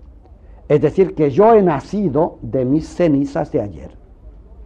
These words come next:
Si me hubiese quedado donde estaba ayer, yo no nacía. Lo he nacido de nuevo.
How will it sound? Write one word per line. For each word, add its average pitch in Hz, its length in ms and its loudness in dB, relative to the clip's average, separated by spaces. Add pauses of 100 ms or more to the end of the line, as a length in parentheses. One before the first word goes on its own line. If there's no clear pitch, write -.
(600)
Si - 140 -6
me 123 120 -2
hubiese 208 260 2
quedado 202 400 4
donde 151 240 2
estaba 196 320 2
ayer, 208 340 4 (140)
yo 151 160 4
no 139 80 2
nacía. 104 460 -8 (600)
Lo 131 140 -2
he 123 60 2
nacido 110 500 -6
de 143 120 -2
nuevo. - 400 -10